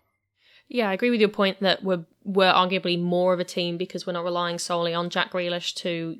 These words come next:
score every goal for Aston Villa. So I think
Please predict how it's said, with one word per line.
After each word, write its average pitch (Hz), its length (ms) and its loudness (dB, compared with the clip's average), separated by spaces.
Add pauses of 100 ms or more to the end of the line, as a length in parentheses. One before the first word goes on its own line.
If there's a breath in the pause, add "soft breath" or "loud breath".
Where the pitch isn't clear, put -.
score - 340 -2
every 165 220 -2
goal 170 260 2
for 170 160 0
Aston 160 320 -4
Villa. 170 300 2
So 165 460 2 (720 loud breath)
I 226 80 2
think 220 500 2